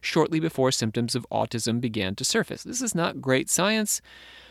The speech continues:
nor is a press conference is the be-, uh, the best way to release medical findings. Wakefield had accepted fifty-five thousand pounds from the U K's Legal Aid Board, who were actively seeking cause to sue vaccine manufacturers.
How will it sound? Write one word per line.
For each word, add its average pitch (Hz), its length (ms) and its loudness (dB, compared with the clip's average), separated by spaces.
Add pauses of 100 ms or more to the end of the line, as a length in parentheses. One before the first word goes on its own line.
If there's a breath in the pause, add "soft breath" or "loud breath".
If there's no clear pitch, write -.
(260 loud breath)
nor 180 240 0
is 180 80 2
a 170 60 0
press 165 260 2
conference 156 420 2
is 151 120 0
the 147 100 -8
be-, 131 160 -2
uh, 135 260 -2
the 131 80 4
best 131 280 4
way 120 160 6
to 110 480 0 (100)
release 123 400 2
medical 113 340 2
findings. - 640 -4
Wakefield 156 440 2
had 123 200 -4
accepted - 680 -4 (440 soft breath)
fifty-five 196 600 0
thousand 120 460 0
pounds 120 560 -4
from 113 260 -6
the 120 80 0
U 113 200 -2
K's 110 300 -2
Legal 107 360 -4
Aid 180 240 0
Board, 104 300 -4 (420 loud breath)
who 127 100 2
were 123 260 6
actively 175 680 0
seeking - 600 -2 (120)
cause - 640 2
to 135 140 0
sue 104 420 -2
vaccine 117 600 -2
manufacturers. - 880 -4